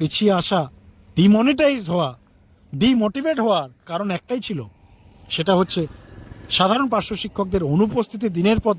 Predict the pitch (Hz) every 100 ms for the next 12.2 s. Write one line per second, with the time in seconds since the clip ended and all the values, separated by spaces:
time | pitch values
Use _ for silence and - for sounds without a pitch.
0 | 165 208 - 170 185 185 139 107 - -
1 | - - - - 175 175 165 165 220 143
2 | 175 254 294 254 220 220 185 190 247 -
3 | - 143 143 160 165 156 147 170 170 151
4 | 120 131 - - 165 180 - 202 196 196
5 | 180 135 - 135 160 - 220 196 190 196
6 | 156 160 202 175 170 156 147 170 170 165
7 | 120 131 123 104 - - - - - -
8 | - - - - - - - - 165 233
9 | 208 214 214 185 190 196 175 190 175 156
10 | 127 165 208 202 180 175 165 165 160 131
11 | - - - - 175 254 220 220 220 202
12 | 190